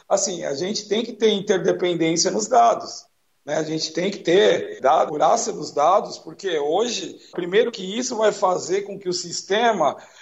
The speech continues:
roda todo o M R P de compras, que faz os abastecimentos dos C Ds, das lojas,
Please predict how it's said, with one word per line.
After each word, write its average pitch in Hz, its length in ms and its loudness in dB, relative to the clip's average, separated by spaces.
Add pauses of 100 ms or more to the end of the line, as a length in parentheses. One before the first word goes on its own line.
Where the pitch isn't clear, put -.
(180)
roda 190 320 2
todo 220 380 2
o 196 80 4
M 185 180 -2
R 175 260 -2
P 170 160 -2
de 139 140 -12
compras, 180 720 2
que 165 160 -6
faz 151 240 2
os 139 80 -8
abastecimentos 147 920 -2
dos 139 160 -2
C 135 140 0
Ds, 175 520 4
das 117 200 2
lojas, 156 800 2